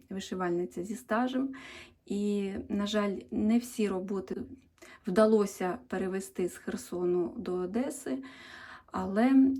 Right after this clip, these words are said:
хоча б маленьку частинку я не втрималася, щоб не показати вам, е, з того, що вишитого і оформленого є в них, е, в оселі в Одесі. Ну, а розпочну я ось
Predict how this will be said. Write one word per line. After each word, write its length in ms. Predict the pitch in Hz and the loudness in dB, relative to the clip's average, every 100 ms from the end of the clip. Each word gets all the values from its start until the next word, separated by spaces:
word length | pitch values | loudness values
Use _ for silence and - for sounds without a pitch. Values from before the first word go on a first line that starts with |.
| - | -4
хоча 320 | - - 226 | -10 -2 2
б 40 | |
маленьку 420 | 220 185 202 214 185 | 2 2 0 0 -4
частинку 720 | - 175 - 240 254 247 208 | -6 -8 4 8 8 8 0
я 180 | 196 185 | 0 2
не 100 | 175 | 2
втрималася, 680 | - 233 240 220 196 - | 0 2 4 4 0 -6
щоб 220 | 214 208 233 | -8 -2 0
не 80 | |
показати 560 | - 180 - 196 208 190 | 0 -4 -6 -4 -4 -2
вам, 340 | 185 214 240 247 | 0 2 2 2
е, 80 | 175 | -4
з 40 | |
того, 300 | - 220 220 | -4 -2 0
що 180 | 190 - | -2 -4
вишитого 680 | 180 233 202 - 180 185 185 | -2 -2 -2 -4 -4 -4 -4
і 80 | 185 | -4
оформленого 840 | 180 - 214 233 180 170 185 180 - - - - - | -6 -4 -2 0 2 0 -2 -4 -8 -18 -20 -20 -8
є 280 | 175 196 202 | -6 -2 -2
в 60 | |
них, 460 | 180 175 180 - - | 0 0 -2 -6 -14
е, 160 | - 180 175 175 - | -12 -10 -8 -10 -8
в 40 | |
оселі 500 | 190 - 160 151 - - - - - - - - - - _ _ _ | -10 -8 -10 -10 -12 -16 -20 -20 -20 -20 -20 -20 -20 -20 _ _ _
в 60 | 214 | -2
Одесі. 520 | - 185 - - - - - - - - | 0 -2 -4 -8 -10 -10 -14 -8 -2 8
Ну, 280 | 285 370 - | 10 10 6
а 240 | 247 269 - | 4 4 4
розпочну 600 | 233 226 - 202 - 233 | 0 0 -4 -8 4 6
я 240 | 294 311 359 - _ _ _ _ _ _ _ _ - - | 6 4 2 0 _ _ _ _ _ _ _ _ -20 -4
ось 320 | 226 247 247 | 4 4 2